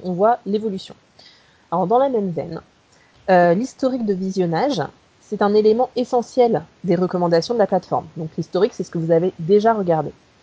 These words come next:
Les données récupérées vont, euh, vont, à partir d'elles, euh, faire, euh, créer de nouvelles informations. Donc, il y a des nouvelles informations qui vont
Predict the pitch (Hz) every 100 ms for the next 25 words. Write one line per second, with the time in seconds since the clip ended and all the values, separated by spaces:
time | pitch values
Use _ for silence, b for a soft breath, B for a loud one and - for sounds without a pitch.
0 | _ _ _ - - _ _ _ _ _
1 | _ _ _ _ - 202 214 262 269 277
2 | 254 - 240 247 226 214 208 _ _ _
3 | _ _ _ 185 180 190 - _ _ _
4 | _ - 185 170 165 - _ - 175 180
5 | - 190 185 - 202 202 196 _ _ _
6 | - 180 165 - 190 175 165 156 220 202
7 | 160 170 214 247 220 233 190 170 170 170
8 | - 339 233 170 156 160 202 226 208 190
9 | 170 226 214 160